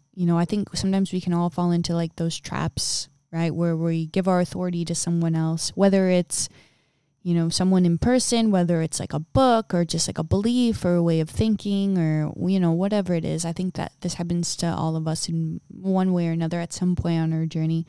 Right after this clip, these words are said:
Um, and that's okay, right? Um,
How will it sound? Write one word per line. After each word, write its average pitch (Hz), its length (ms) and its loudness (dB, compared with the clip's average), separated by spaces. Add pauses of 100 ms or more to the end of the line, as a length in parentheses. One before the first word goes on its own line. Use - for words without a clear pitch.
(520)
Um, 170 360 2
and 226 80 4
that's 320 200 2
okay, 269 460 0
right? 185 300 0 (720)
Um, 180 600 2